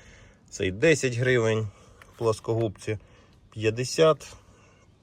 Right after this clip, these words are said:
тридцять п'ять, сорок п'ять, сорок п'ять,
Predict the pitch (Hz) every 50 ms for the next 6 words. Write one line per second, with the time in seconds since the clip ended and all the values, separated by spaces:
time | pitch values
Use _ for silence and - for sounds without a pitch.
0 | - - - 107 104 - - 110 101 - - - 131 143 143 139 135 127 - -
1 | - _ _ _ _ _ _ - - - - - - - - - 127 127 123 120
2 | 113 104 - - 113 113 117 110 110 107 - - - - - - - - - -
3 | - - - - - - - - - - - - - 120 123 117 113 110 104 -
4 | - - 110 110 110 110 104 98 - - -